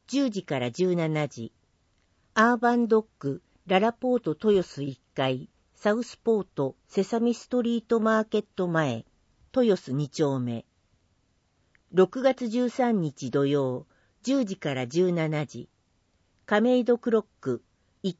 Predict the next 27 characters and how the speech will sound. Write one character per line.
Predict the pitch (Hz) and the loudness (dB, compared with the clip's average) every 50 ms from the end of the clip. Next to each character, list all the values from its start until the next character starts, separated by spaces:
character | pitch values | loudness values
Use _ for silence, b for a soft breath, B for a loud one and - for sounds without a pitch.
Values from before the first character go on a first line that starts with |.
| _ - | _ -4
階 | - 233 220 214 208 202 - 190 | 0 0 2 2 0 -2 -2 2
南 | 185 202 220 226 233 240 240 226 | 4 4 6 6 4 4 2 4
側 | 233 208 202 202 - 135 | 4 4 4 4 2 2
エ | 180 | 0
ス | 175 - - | -2 -2 -2
カ | - 214 214 | 0 0 2
レ | 208 208 190 | 4 2 2
ー | 160 - | 0 0
タ | - 135 120 113 | -4 -4 -4 -2
ー | 113 113 | -4 -4
横、 | 117 123 - - - 117 107 - _ _ _ _ _ _ _ _ _ _ _ _ | -6 -8 -8 -8 -6 -6 -6 -8 _ _ _ _ _ _ _ _ _ _ _ _
亀 | - - 202 202 214 220 214 196 165 | -4 -2 0 2 2 2 2 0 0
戸 | - 139 120 110 - | -2 -2 -4 -4 -4
六 | - 143 143 - - | -6 -8 -8 -8 -10
丁 | - - 156 139 139 135 127 | -6 -4 -2 -2 -2 -2 -4
目。 | 123 117 110 - _ _ _ _ _ _ _ _ _ _ _ _ _ _ _ _ _ _ _ _ _ _ _ _ _ _ _ _ _ _ _ _ _ _ _ - | -6 -6 -8 -10 _ _ _ _ _ _ _ _ _ _ _ _ _ _ _ _ _ _ _ _ _ _ _ _ _ _ _ _ _ _ _ _ _ _ _ 4
申 | 240 247 254 254 | 6 8 8 6
し | 254 - | 4 -4
込 | - 240 220 202 | -2 0 2 2
み、 | 190 175 170 156 - _ _ _ _ _ _ _ _ _ _ _ _ - | 2 0 -2 -4 -6 _ _ _ _ _ _ _ _ _ _ _ _ 0
当 | 277 262 262 | 2 2 2
日 | 240 233 247 220 - - - | 2 -2 -6 -8 -8 -8 -2
直 | 214 185 - | -2 -2 -2
接 | - - 240 226 - - | 0 0 0 0 -2 -4
会 | - - 202 180 165 156 | -6 -2 0 0 0 -2
場 | - 160 147 143 139 131 | -2 -4 -4 -4 -4 -6
へ。 | 123 120 110 - | -6 -6 -8 -10